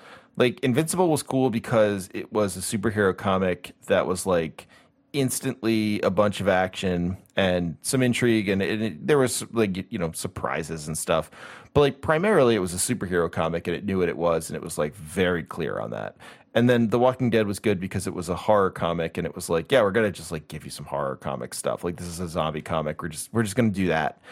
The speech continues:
And, like, that just kinda worked, and I, I, it's a little depressing to hear that the show just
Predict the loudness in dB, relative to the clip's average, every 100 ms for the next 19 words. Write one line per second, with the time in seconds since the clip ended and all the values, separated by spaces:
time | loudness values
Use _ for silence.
0 | -18 -20 -10 0 4 4 2 -6 _ _
1 | _ _ _ _ _ _ -12 0 2 2
2 | 0 2 2 4 2 0 0 0 2 4
3 | 2 0 -4 0 0 2 2 2 2 2
4 | 2 -4 -2 -4 -4 -6 0 0 0 -4
5 | -14